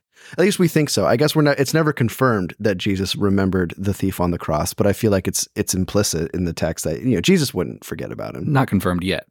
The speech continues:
Speaker 2: but, you know.
Speaker 1: Yeah, that's true. When we get to heaven, we'll know, <laughs> and then, and then we'll know for sure that Jesus is the better cupbearer. There you go. Uh, so two years would pass by with Joseph still in prison,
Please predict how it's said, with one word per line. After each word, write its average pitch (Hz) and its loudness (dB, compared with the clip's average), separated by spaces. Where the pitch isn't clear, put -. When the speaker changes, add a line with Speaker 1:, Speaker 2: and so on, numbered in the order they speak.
Speaker 2:
but, 50 -12
you 80 -14
know. - -12
Speaker 1:
Yeah, 185 2
that's 190 2
true. 110 0
When 143 4
we 165 6
get 165 0
to 165 2
heaven, 127 2
we'll 117 0
know, 113 0
<laughs> - -10
and 165 -2
then, 135 2
and 151 2
then 165 4
we'll 156 4
know 151 4
for 131 0
sure 120 -2
that 92 -4
Jesus 104 -8
is - -8
the 143 -12
better 165 -10
cupbearer. - -16
There - -16
you - -16
go. - -12
Uh, 139 2
so 151 2
two 254 2
years 233 2
would 120 0
pass 107 -2
by - -6
with 131 -2
Joseph 131 2
still 139 2
in 135 2
prison, 117 0